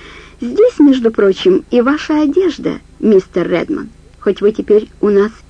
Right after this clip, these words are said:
и отец-основатель, но это не мешает вам иногда пачкать трусы дерьмом». Сью усмехнулся, а потом вынужден был рассмеяться. «Грубовато, радость моя».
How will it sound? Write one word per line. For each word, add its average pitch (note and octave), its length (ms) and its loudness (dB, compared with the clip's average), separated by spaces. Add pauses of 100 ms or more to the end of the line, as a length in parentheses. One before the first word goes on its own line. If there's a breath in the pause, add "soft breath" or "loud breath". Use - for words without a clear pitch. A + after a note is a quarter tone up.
и G3 80 4
отец-основатель, G3+ 1400 -4 (360 loud breath)
но C4 140 4
это C#4 260 2
не F4 120 6
мешает B3 540 -4
вам F#4+ 240 2
иногда F#3+ 380 2
пачкать - 480 -4
трусы A3 400 0
дерьмом». F3 500 0 (960)
Сью C4+ 280 0
усмехнулся, - 680 -8 (600 loud breath)
а A3+ 80 0
потом D#4+ 400 0
вынужден A3 520 0
был G3 160 0
рассмеяться. - 680 -4 (460)
«Грубовато, A3+ 880 -2 (280)
радость F#3 480 -6
моя». - 300 -6